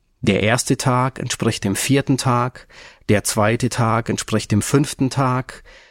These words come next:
der dritte Tag entspricht dem sechsten Tag. Das Muster ist dasselbe, Vers vierundzwanzig. „Und Gott sprach.“ Dann Vers fünfundzwanzig,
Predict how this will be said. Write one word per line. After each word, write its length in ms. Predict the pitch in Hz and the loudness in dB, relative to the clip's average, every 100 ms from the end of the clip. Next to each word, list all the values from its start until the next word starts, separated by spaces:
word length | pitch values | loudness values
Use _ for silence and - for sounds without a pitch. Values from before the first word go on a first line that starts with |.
| _ _ - | _ _ 0
der 140 | 101 | 0
dritte 360 | - 123 170 160 | 2 2 2 0
Tag 640 | - 139 135 - - - _ | 0 -2 -2 -6 -14 -20 _
entspricht 460 | 120 - 123 113 - | -2 -2 -2 -2 2
dem 160 | 117 | 2
sechsten 500 | 104 98 - - 95 | 2 -2 -4 -4 -4
Tag. 320 | - - - - _ _ _ _ _ _ _ _ _ _ _ _ _ _ _ _ _ - - - - _ _ _ - | -6 -8 -10 -14 _ _ _ _ _ _ _ _ _ _ _ _ _ _ _ _ _ -18 -16 -16 -18 _ _ _ -2
Das 240 | 131 131 | 0 2
Muster 640 | 151 214 - - 127 131 123 _ _ | 2 2 0 -4 -2 -4 -8 _ _
ist 220 | - 131 147 | -4 0 0
dasselbe, 680 | 139 120 101 90 92 120 - | 0 0 0 -2 -6 -10 -14
Vers 340 | - - 127 | -6 -2 0
vierundzwanzig. 960 | - 123 98 - - 82 - - - - _ _ | 2 0 0 -4 -6 -6 -8 -10 -14 -20 _ _
„Und 280 | - 110 - | 0 0 2
Gott 280 | 120 131 - | 0 0 -2
sprach.“ 800 | - - 92 90 - - - - _ _ _ _ | -6 -2 -2 -2 -4 -8 -12 -18 _ _ _ _
Dann 380 | 113 113 131 156 | 0 2 2 0
Vers 300 | - 113 - | 0 -2 0
fünfundzwanzig, 880 | 156 165 156 139 139 143 156 - | 0 0 -2 -2 -2 -2 -6 -8